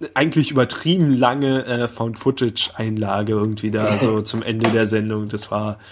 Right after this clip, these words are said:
Speaker 1: so, als ob das Studio jetzt halt gerade eingekracht ist. Aber ich würde sagen, ähm, ja, nehmen wir den Radiosender und irgendwie jemand ruft an. Das ist so ein Sorgentelefon, äh, und das sind erstmal ganz harmlose Sachen.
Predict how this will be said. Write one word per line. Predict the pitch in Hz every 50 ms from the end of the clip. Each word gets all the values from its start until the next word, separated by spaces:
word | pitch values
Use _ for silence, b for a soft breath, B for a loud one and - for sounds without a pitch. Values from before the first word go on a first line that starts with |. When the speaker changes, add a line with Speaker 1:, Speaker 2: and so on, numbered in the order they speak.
| B B B B B B
Speaker 1:
so, | - 120
als | 104 107 -
ob | 135 - -
das | 135 117 -
Studio | - - 131 135 135 127 120 113
jetzt | 107 101 101 - -
halt | 107 107 -
gerade | - - - 107 104 101
eingekracht | 101 101 104 104 104 101 - - - - - -
ist. | - - - - _ B B B B B B B B B
Aber | - - 196
ich | 185 -
würde | 185 190 175
sagen, | 160 160 170 170 170 143
ähm, | 143 131 135 139 135 131 120 - - -
ja, | 135 131 113 107 110
nehmen | 113 131 156
wir | 147 135
den | 127 117 110
Radiosender | - 113 117 - 156 147 143 147 147 143 131
und | 123 120
irgendwie | 117 123 131 - - 120
jemand | 117 113 104 101 98 -
ruft | 113 104 - -
an. | - - 170 180 175 156
Das | 120 - -
ist | 120 -
so | -
ein | 117 107 104
Sorgentelefon, | - 120 - - 180 165 156 - - 151 147 147 - - 147 143 147 143 143 B B B B B B B B B -
äh, | 123 123 123 123 123
und | 120 123 123 117 113
das | 131 120 -
sind | 127 131 131
erstmal | 117 110 - 120 110
ganz | 107 107 113 113 104
harmlose | 101 98 104 113 117 123 120 113 104 107
Sachen. | 98 107 104 - - - 110 104 101 101 104